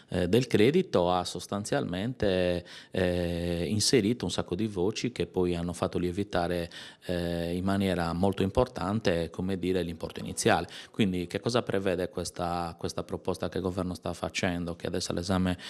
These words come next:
eh, dell'Unione Europea, tra l'altro? Cioè, eh, propone il taglio complessivo, eh, e netto di tutti quelli che sono i balzelli legati alle, eh, alle cartelle. Quindi, per fare un esempio, se io ho un debito con Equitalia di diecimila euro,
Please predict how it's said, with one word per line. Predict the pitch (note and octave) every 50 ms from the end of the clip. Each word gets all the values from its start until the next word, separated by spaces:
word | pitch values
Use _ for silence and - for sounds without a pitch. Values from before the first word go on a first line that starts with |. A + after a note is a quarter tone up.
| - - - - - - -
eh, | G2+ F#2 F2 F2+ F2 F2 E2+
dell'Unione | E2+ F#2 F2+ F#2 F#2 F#2+ F2+ E2+ F2
Europea, | E2+ E2+ - F#2+ E2 E2+ -
tra | - F2+ F2
l'altro? | F#2 F2+ F2 E2 D#2 D#2 D#2 - - - - -
Cioè, | - - A2+ G2+ F#2 F2+ D#2+ -
eh, | - G2 F#2 E2
propone | - - D#3 D#3+ - - G2 G#2+ C#3+ E3 F3+ F3 - -
il | - C#3 B2 G#2+ F2+ F2 F2 E2+ - -
taglio | - A2 F2+ E2+ E2 E2+ F2 -
complessivo, | - A2 G#2+ G#2+ C3+ D3+ D3+ - - - G2 A2 C3 D#3 E3 D#3 - - - - - - - -
eh, | - F#2+ -
e | - C#3
netto | D3+ E3 G2+ G2 A#2 B2+ - D#3
di | C#3 A2+ A2
tutti | A2 - G#2 - F2+
quelli | - - G2 F2+ E2+
che | - A2
sono | - - F#2 E2+
i |
balzelli | F2 G#2 C3+ D3 - - E2 F#2+ A#2 A#2+
legati | G#2 D#2+ D2+ D#2 E2 - - F2+ E2+
alle, | D#2+ E2 D#2+ E2 E2 E2 E2 D2+ E2 - - - - - -
eh, | - F#2 F2 E2
alle | - D#2+ F2+ E2+ E2
cartelle. | - - E2+ - - - G#2 E2+ D#2 D#2 D#2 -
Quindi, | - - A2 F#2+ F2 E2+
per | - - F2+
fare | - A2 G#2+
un | G#2 G2+
esempio, | G2+ G2+ G2+ G2+ F#2 E2 D#2 - E2 D#2+
se | - - F#2
io | G2 A#2+ A#2+ G#2+ F#2
ho | - - - G#2+ G2 F2+
un | F2+ F#2 G2+
debito | G#2 G#2 G2 F2+ E2 E2+ E2+ - - E2+ E2+ E2 - - - - - -
con | - G2 G2
Equitalia | F#2+ - - G#2 G2 - F#2 F2 D#2+ D#2
di | D#2+ F2 F2+
diecimila | G2 G2 F#2+ - - - G2 G2 G2+ A#2+ C3+ C#3+ A2+
euro, | G#2 A#2 C#3+ D#3+ E3 D#3+ C#3+ A2 - - -